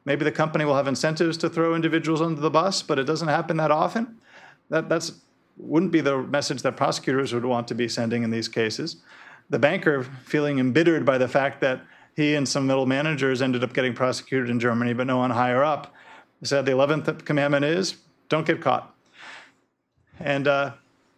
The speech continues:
I'll end now with, at the place where I, where I end the book, which is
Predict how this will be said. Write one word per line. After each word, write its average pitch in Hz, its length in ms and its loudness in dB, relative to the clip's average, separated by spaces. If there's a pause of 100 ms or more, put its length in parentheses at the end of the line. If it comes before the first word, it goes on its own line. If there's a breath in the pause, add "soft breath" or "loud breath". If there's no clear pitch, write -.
I'll 143 160 2
end 196 240 2
now 156 240 2
with, 147 240 -4 (280)
at 95 280 -6
the 131 80 -4
place 156 320 -2
where 143 140 0
I, 127 120 2
where 135 160 -2
I 131 80 0
end 135 180 -2
the 120 40 0
book, 170 320 0
which 139 220 -4
is 131 320 -2